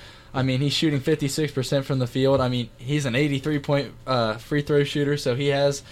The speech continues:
all the intangibles right there. He's almost averaging a triple-double. He's third right now in the league in assists.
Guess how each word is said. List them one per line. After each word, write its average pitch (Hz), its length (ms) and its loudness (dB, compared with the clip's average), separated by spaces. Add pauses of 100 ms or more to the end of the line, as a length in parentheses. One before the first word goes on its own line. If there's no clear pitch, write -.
(280)
all 143 180 6
the 135 140 4
intangibles 139 500 0
right 135 240 4
there. 135 320 2 (320)
He's 143 160 0
almost 151 300 2
averaging 143 400 2
a 120 40 0
triple-double. 143 720 0 (140)
He's 135 180 -6
third 147 240 2
right 143 180 4
now 143 180 2
in 139 100 -2
the 135 80 -2
league 143 200 0
in 131 80 0
assists. 135 540 0